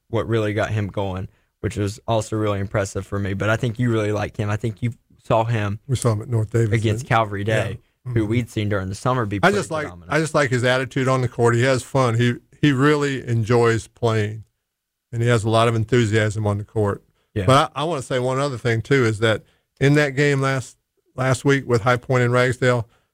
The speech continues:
Speaker 2: I wanna commend both of their teams on the sportsmanship they showed. I mean, it was a tough game. Um, Ragsdale, you know, had the lead, then they lost it. So those, their kids were frustrated and everything else, but they showed great sportsmanship.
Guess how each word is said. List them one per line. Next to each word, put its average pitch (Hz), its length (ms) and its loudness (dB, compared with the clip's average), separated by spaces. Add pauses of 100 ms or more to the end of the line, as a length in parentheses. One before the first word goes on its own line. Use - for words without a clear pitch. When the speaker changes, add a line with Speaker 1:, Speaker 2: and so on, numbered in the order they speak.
(300)
Speaker 2:
I 131 100 2
wanna 139 220 4
commend 123 320 2
both 127 160 4
of - 60 -14
their 117 140 2
teams 117 360 0 (140)
on 110 160 2
the 113 60 -2
sportsmanship 123 720 0
they 123 140 2
showed. 123 400 2
I 127 80 -10
mean, 117 220 2
it 139 100 4
was 110 160 0
a 104 80 0 (260)
tough 151 320 2
game. 139 420 0 (520)
Um, 110 580 0 (100)
Ragsdale, 135 840 0 (280)
you 127 80 2
know, 120 60 6
had 131 200 4
the 131 80 -2
lead, 131 280 0
then 127 140 0
they 120 120 2
lost 120 400 0
it. 120 120 -2
So 117 260 2
those, 131 300 2 (100)
their 135 160 2
kids 131 280 0
were 117 80 4
frustrated 131 540 2
and 127 80 2
everything 127 300 0
else, 123 220 -2
but 110 200 -4
they 117 140 4
showed 104 340 0
great 120 200 2
sportsmanship. - 800 -2